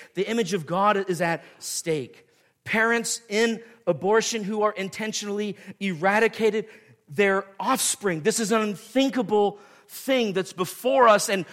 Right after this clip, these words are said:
we are reminded as we look at Psalm one thirty-nine just how really unbiblical and, and horrific it, it really is.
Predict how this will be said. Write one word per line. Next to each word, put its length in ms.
we 240
are 120
reminded 600
as 200
we 120
look 200
at 120
Psalm 280
one 180
thirty-nine 640
just 300
how 200
really 500
unbiblical 800
and, 260
and 220
horrific 600
it, 200
it 160
really 320
is. 440